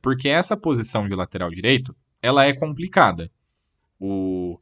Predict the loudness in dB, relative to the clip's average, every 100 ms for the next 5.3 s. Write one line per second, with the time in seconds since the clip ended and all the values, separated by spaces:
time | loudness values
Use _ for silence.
0 | _ _ _ -4 -2 -2 2 2 2 -4
1 | -4 -4 -4 -6 -6 -6 -8 -10 -10 -10
2 | -8 -2 0 2 0 -2 -2 -2 -2 -2
3 | -4 -6 -12 -10 -12 0 2 4 4 0
4 | -2 -2 -4 -6 -10 -6 -4 -4 -4 -8
5 | -6 -6 -8